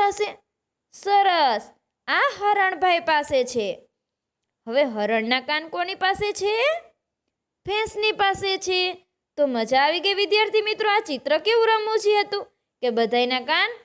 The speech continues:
અલગ અલગ રીતે ગોઠવાયેલા હતા. હવે પ્રાણીઓ, પ્રાણી શબ્દ આપણે સાંભળીએ તો આપણને વિચાર આવે કે જીવજંતુ હોય છે, પક્ષીઓ,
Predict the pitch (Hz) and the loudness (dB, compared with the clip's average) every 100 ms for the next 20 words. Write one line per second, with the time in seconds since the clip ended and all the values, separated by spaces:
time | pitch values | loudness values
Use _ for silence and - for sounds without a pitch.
0 | _ _ 226 254 269 269 269 269 254 240 | _ _ -2 0 2 2 2 2 0 -2
1 | 254 226 226 226 226 220 233 285 466 659 | -2 0 0 0 -2 0 0 2 0 0
2 | - _ _ _ _ 240 233 233 180 - | -8 _ _ _ _ -4 -2 -2 -6 -10
3 | _ _ _ _ 330 359 403 - _ _ | _ _ _ _ -4 -2 -2 -4 _ _
4 | _ _ _ _ _ _ _ _ _ - | _ _ _ _ _ _ _ _ _ -2
5 | 233 240 262 359 403 - _ _ 269 285 | 2 2 0 -4 -10 -16 _ _ -2 0
6 | 349 392 349 320 294 302 311 302 311 330 | 0 -2 -2 -2 -2 0 2 0 -2 -4
7 | - 392 370 339 269 208 - _ _ _ | -2 0 0 2 0 -2 -8 _ _ _
8 | - 339 269 254 339 370 349 359 370 330 | -4 0 0 0 -4 -4 -6 -6 -2 2
9 | 277 247 220 220 339 - 240 - 262 269 | 2 2 -2 -6 -8 -10 -12 -6 -4 -2
10 | 247 285 302 302 277 262 247 254 240 277 | 0 0 -2 -4 2 2 2 -2 -4 -4
11 | 311 - - 277 214 | -6 -6 -6 -2 -2